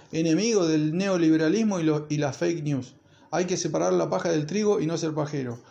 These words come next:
Volviendo a Mao, el perro es setenta y treinta. O si queremos castigarlo por haber ladrado mal, esta vez le bajamos la nota a un sesenta y cuarenta. Pero es un perro bueno, aunque a veces en su soberbia ladre de más, o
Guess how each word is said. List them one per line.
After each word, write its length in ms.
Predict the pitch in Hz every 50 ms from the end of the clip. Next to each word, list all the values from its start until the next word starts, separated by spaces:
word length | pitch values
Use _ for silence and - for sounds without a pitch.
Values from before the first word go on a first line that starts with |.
| - _
Volviendo 380 | - 139 139 151 165 180 175 170
a 40 | 165
Mao, 360 | 160 147 131 123 123 - -
el 240 | - 147 160 165 165
perro 320 | 190 196 196 196 190 - 151
es 140 | 165 165
setenta 600 | - - 175 170 - 196 208 214 220 208 214 202 -
y 120 | 165 156
treinta. 540 | 151 147 147 139 127 120 120 127 110 - - _ -
O 120 | 139 147
si 120 | 147 156
queremos 280 | - 165 180 190 185 160
castigarlo 520 | - 156 156 160 165 175 170 156 147 120
por 160 | - 135 127 139
haber 260 | 143 165 180 175 151
ladrado 460 | 147 139 139 151 160 180 175 165 147
mal, 340 | 135 175 185 160 156 - -
esta 240 | 180 180 175 - 165
vez 240 | 165 185 185 185 -
le 140 | 156 151 151
bajamos 320 | 147 147 170 165 165 156
la 100 | 151 156
nota 320 | 170 170 170 165 151 151 - - - - -
a 80 | - 156
un 120 | 175 175
sesenta 400 | 175 170 151 - 190 180 175 165
y 40 | 156
cuarenta. 480 | 156 156 165 165 151 135 127 123 120 - - - - -
Pero 160 | - 127 151 175
es 100 | 175 175
un 120 | 160 151
perro 400 | 160 170 170 170 170 170 - - 131
bueno, 380 | 139 156 156 143 131 123 123 - - - - -
aunque 240 | - 135 147 147 151
a 40 | 147
veces 400 | 160 151 151 160 151 - - -
en 140 | - 165 151
su 160 | 151 151 135
soberbia 520 | 127 147 139 143 160 170 165 160 160 156 135
ladre 280 | 139 135 147 151 170
de 100 | 185 185
más, 320 | 185 190 190 190 185 - - _ - _ _ - - _ _ _ _ -
o 340 | 202 214 214 - - -